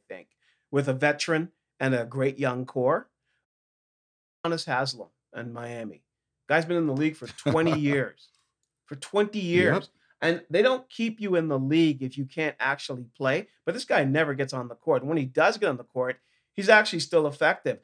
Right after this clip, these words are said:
Speaker 1: Now, that's not quite the same situation with Horford, who plays a lot. But they have the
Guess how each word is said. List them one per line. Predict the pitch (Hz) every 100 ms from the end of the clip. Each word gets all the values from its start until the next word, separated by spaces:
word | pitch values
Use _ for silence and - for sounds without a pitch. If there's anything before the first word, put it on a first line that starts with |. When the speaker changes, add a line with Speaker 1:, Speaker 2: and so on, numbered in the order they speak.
| _ -
Speaker 1:
Now, | 175 175
that's | 180 185 -
not | 226 247
quite | - 226 202
the | 143
same | - 165 160
situation | - 165 165 151 147 - 143
with | 139 135
Horford, | 139 143 - 123 117 _ _ -
who | 147
plays | 139 156 151 135 -
a | 135
lot. | 143 151 151 113 - _ _ _ _ _ 143
But | 165 170
they | 160
have | 202
the | 170